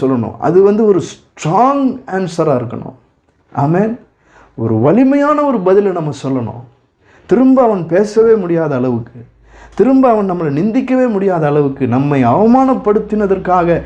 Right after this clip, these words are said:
அவன் வெட்கப்படக்கூடிய அளவுக்கு பதில் சொல்லணும்னு நினைக்கிறார். ஆமென். எத்தனை பேர் அப்படி நினைக்கிறீங்க? அஹ்? பதிலுக்கு பதில் செய்யும்போது அதுல என்ன பெரிய மேன்மை இருக்குது? யோசிச்சு பாருங்க. அவன் உதாசீனம் பண்றான், நானும் பண்ணிட்டேன்.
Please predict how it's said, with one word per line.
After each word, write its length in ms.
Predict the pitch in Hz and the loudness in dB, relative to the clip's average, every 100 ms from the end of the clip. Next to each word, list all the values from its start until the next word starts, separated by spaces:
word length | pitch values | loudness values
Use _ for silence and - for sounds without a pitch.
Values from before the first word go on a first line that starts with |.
| - - | -12 -10
அவன் 280 | 120 123 120 | -2 0 0
வெட்கப்படக்கூடிய 1000 | 143 - - 277 240 226 202 - 170 165 | 0 -4 -4 -4 0 0 0 -2 -2 0
அளவுக்கு 680 | 131 175 262 - 262 175 - _ 143 | 2 2 2 0 -2 -4 -6 _ -4
பதில் 260 | 151 165 160 | -2 -2 -2
சொல்லணும்னு 340 | 143 156 156 | 0 0 0
நினைக்கிறார். 460 | 147 127 113 110 113 | 0 -2 -2 -4 -4
ஆமென். 540 | 117 139 147 156 127 123 - | -2 0 0 0 -2 -8 -8
எத்தனை 260 | 123 151 | -4 -2
பேர் 120 | 143 135 | 0 0
அப்படி 200 | 123 123 | 0 0
நினைக்கிறீங்க? 420 | 123 113 107 85 - _ _ _ _ _ - | 0 -2 -4 -8 -12 _ _ _ _ _ -8
அஹ்? 220 | 151 247 - _ _ _ _ _ _ | -6 -6 -12 _ _ _ _ _ _
பதிலுக்கு 480 | 117 151 254 262 269 | -2 0 0 0 -2
பதில் 240 | 240 247 233 | 0 0 0
செய்யும்போது 920 | - 220 214 196 190 208 135 120 160 - _ _ _ _ _ | 0 0 0 0 2 2 2 0 -4 -10 _ _ _ _ _
அதுல 280 | - 233 233 | -4 2 2
என்ன 240 | 226 311 | 2 -2
பெரிய 280 | 262 226 226 | 0 0 0
மேன்மை 420 | 190 214 214 202 | 0 0 0 0
இருக்குது? 360 | 180 165 160 170 | 0 0 0 0
யோசிச்சு 220 | 170 156 | -2 -2
பாருங்க. 280 | 143 139 131 | -2 -2 0
அவன் 180 | 147 202 | 2 2
உதாசீனம் 500 | 202 226 220 208 190 | 4 0 0 -4 -4
பண்றான், 220 | 185 185 | -2 -2
நானும் 340 | 151 175 170 | -2 -2 -2
பண்ணிட்டேன். 400 | 143 139 131 123 | -2 -2 -2 -4